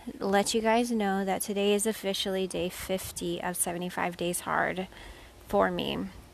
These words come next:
The only rule that I have left for the day is drinking my water. And I'm almost there. I probably have, like, three more water bottles to drink,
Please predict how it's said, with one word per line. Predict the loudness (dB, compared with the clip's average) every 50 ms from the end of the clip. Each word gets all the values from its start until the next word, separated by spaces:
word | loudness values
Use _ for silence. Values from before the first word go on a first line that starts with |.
| -18 -16 -14 -14 -14 -14 -14 -14 -16 -6 -2
The | 0
only | 2 4 4 4 4 4
rule | 4 4 4 6 6 4 4
that | 4 4 2
I | 2 2
have | 4 4 6 6 6 6 4 0 -4 -12 -8 -6
left | -4 -2 2 4 4 4 4 0
for | -4 -2 -2 2
the | 2 2 2
day | 4 4 4 6 6 6 6 4 2 -2
is | -2 0 0 0 0 -2 -4
drinking | -6 -4 -6 -6 -4 -4 -4 -4 -4 -4 -6 -8 -10
my | -10 -8 -6 -6 -4 -4
water. | -6 -4 0 2 4 4 4 4 2 2 2 0 0 -2 -6 -12 -16 -18 -18 -18 -18 -18 -18 -20 -20 -16 -4 0
And | 2 2 4 2 2 2 2
I'm | 2 2 2 0 -2 0
almost | 2 4 4 4 4 4 4 4 4 2 2
there. | 4 4 4 4 4 4 4
I | 2
probably | 2 2 2 4 4 4
have, | 4 4 4 4 2 0
like, | 0 0 0 -2 -4
three | -6 -8 -8 -6 -4 -2 0 0 2 2
more | 2 0 2 2 4 4 2 2
water | 0 2 2 2 2 2
bottles | 0 0 0 2 2 0 0 -2 -4 -4 -4 -4 -6 -4 -4 -4
to | -4 -4
drink, | -6 -6 -6 -4 -4 -4 -4 -6 -10